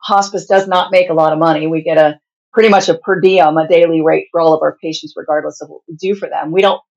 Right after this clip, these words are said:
bill the same way as the E R, who will charge you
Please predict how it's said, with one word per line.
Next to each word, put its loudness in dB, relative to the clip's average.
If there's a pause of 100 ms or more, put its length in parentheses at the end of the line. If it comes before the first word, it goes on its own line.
bill 4
the -4
same -8
way -10
as -16
the -10
E -8
R, -2
who -14
will -10
charge -6
you -8